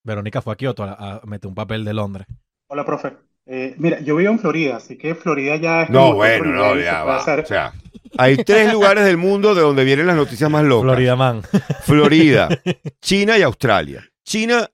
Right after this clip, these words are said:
Speaker 3: por un problema estadístico, cuando tienes tanta gente
Speaker 1: Ujú.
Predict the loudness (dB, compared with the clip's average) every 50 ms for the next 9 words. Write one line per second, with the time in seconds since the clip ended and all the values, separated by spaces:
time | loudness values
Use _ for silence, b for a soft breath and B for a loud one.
0 | _ _ _ -2 -2 -2 -2 -2 -6 _ -4 -2 -2 -2 -2 -4 -6 -4 -4 -4
1 | -4 -6 -8 -10 -14 -16 -14 -12 -10 -8 -8 -6 -4 -4 -6 -6 -2 -2 -2 -2
2 | 0 -2 -2 -2 -2 -2 -4 -6 -6 -10 -10 -8 -8 -8 -8 -8 -10 -12